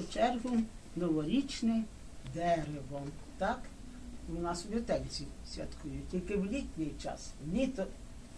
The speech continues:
літнє сонцестояння, тоді, коли найкоротша тінь від дерева.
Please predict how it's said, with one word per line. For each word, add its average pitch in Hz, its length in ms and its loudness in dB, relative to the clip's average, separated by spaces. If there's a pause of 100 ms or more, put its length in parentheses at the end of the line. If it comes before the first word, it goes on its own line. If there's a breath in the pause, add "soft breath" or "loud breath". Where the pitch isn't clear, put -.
літнє 269 360 2
сонцестояння, 151 1000 -2 (600)
тоді, 160 180 0
коли 170 320 2
найкоротша 220 720 6
тінь 170 360 0 (200)
від 170 220 -2
дерева. 131 300 -2